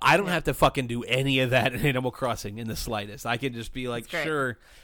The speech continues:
Speaker 1: I'll, I'll sell this fucking rock I found on the ground, and, like, I got my free money bags out of the rock, and then I'll cut down some fruit, sell it to you. I'll pay off my loan in, like, three months. I don't care.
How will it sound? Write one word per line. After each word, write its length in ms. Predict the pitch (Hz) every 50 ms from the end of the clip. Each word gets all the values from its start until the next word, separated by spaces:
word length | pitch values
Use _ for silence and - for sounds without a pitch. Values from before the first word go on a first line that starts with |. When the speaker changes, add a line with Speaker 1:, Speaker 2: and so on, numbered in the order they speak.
| -
Speaker 1:
I'll, 200 | - 139 151 160 -
I'll 140 | 139 147 151
sell 360 | - - - 180 170 170 175
this 240 | 151 156 156 - -
fucking 300 | - 156 147 - 156 143
rock 300 | 123 123 131 139 - 147
I 60 | 143
found 220 | - - 147 147 151
on 100 | 151 147
the 60 | 151
ground, 480 | 131 147 143 147 151 151 156 151 147 - - - - - -
and, 580 | - 120 123 123 123 123 123 123 120 120 120 120 -
like, 200 | - 123 127 120 127
I 60 | 127
got 160 | 131 131 120
my 120 | 131 127
free 240 | 117 - - 143 139
money 240 | 131 123 123 135 131
bags 320 | 123 131 131 139 135 120
out 80 | 143 135
of 60 | 131
the 80 | 131 131
rock, 340 | 135 139 139 139 135 - - - - _ -
and 360 | 113 117 117 117 117 117 117
then 120 | 120 120 117
I'll 80 | 117
cut 200 | - - 123 120
down 180 | - 127 113 117
some 100 | 113 113
fruit, 280 | - - 120 113 107 - _
sell 200 | - - 117 117 113
it 80 | 107
to 80 | - 110
you. 120 | 107 107 107 - - - _ _ - -
I'll 100 | 120 120
pay 160 | - 151 147
off 100 | 156 143
my 120 | 160 147 147
loan 180 | 147 147 147
in, 60 | 143 139
like, 120 | 135 131 -
three 160 | - 139 131
months. 260 | 123 117 123 117 - -
I 140 | 117 123 127
don't 160 | 120 113 120
care. 280 | - 101 101 101 -